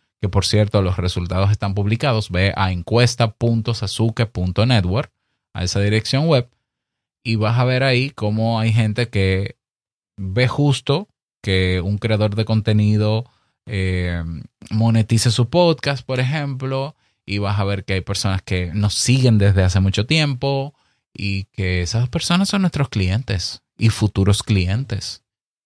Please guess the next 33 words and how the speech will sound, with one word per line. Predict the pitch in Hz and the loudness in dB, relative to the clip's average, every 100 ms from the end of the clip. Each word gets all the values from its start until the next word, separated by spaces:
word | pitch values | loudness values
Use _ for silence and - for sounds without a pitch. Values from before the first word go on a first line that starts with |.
| _ | _
y | 120 | -4
que | 107 | 0
han | 107 104 | 2 2
comprado | 101 101 95 95 | 2 2 2 2
más | 92 98 98 | 4 4 4
de | |
un | 98 | 4
producto | 98 104 104 104 - | 2 2 0 -2 -2
y | |
más | 104 92 | 0 0
de | 87 | -2
un | |
servicio | 90 90 90 85 | -2 -2 -2 -2
digital | 90 87 90 87 | -2 -2 -2 -2
que | 87 | -2
hemos | 85 85 | -4 -2
ofrecido. | 82 87 - 123 139 - _ _ | -2 -2 0 0 -2 -6 _ _
Pero | - 131 | -2 0
eso | 127 147 | 0 -2
se | 151 | -2
trabaja | 131 113 98 113 135 147 | 0 2 4 4 2 -2
con | 113 | -2
el | 92 87 | -2 0
tiempo | 107 107 95 80 - _ _ _ _ _ _ _ _ - | 2 2 2 -4 -14 _ _ _ _ _ _ _ _ -8
y | 107 120 123 | -2 0 0
con | 117 98 | -2 -2
el | 90 | -2
contenido | - 87 87 90 110 101 90 90 _ | -2 -2 2 4 6 4 0 -12 _
y | 107 107 | -6 -4
con | - 110 | 0 0
la | 107 | 0
exposición | 104 - - 113 - 98 - 147 160 156 | -2 -6 -4 -4 -4 -4 -4 -2 -2 -2
tuya, | 143 110 98 104 123 | 0 0 2 2 -2